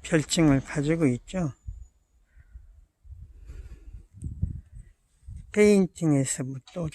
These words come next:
도자까지 굉장히 다양한 활동을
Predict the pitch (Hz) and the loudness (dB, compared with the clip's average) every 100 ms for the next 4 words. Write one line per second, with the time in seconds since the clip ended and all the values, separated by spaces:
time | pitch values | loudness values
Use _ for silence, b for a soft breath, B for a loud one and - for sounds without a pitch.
0 | - 143 143 139 117 - _ _ _ - | 0 4 6 4 2 -6 _ _ _ -20
1 | - - 127 143 131 _ b b b b | -18 -10 -6 -4 -6 _ b b b b
2 | b - 147 139 131 151 165 - 143 139 | b -10 -6 -2 0 0 -2 -2 2 4
3 | 135 131 160 185 - _ _ _ - - | 4 2 -2 -4 -8 _ _ _ -20 -20
4 | _ _ - - - _ - _ _ - | _ _ -18 -18 -20 _ -20 _ _ -10
5 | 160 - - 160 139 165 180 | -8 -8 -6 0 0 0 -2